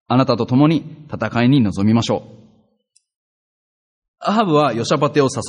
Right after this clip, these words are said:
っ-、さ-、えー、誘ったんですよ。「一緒に戦いに行こうぜ」って。まあ、それを言うために、そのヨシャパテをまずそのアハブ、アハブのところに、えー、来させたわけですね。もうその時点で間違いですね。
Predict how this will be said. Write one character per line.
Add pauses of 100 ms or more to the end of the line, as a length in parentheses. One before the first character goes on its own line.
(140)
っ-、
さ-、 (120)
え
ー、
誘
っ
た
ん
で
す
よ。 (920)
「一
緒
に
戦
い
に
行
こ
う
ぜ」
っ
て。 (1800)
ま
あ、
そ
れ
を
言
う
た
め
に、
そ
の
ヨ
シ
ャ
パ
テ
を
ま
ず
そ
の
ア
ハ
ブ、
ア
ハ
ブ
の
と
こ
ろ
に、 (200)
え (200)
ー、
来
さ
せ
た
わ
け
で
す
ね。 (380)
も
う
そ
の
時
点
で (380)
間
違
い
で
す
ね。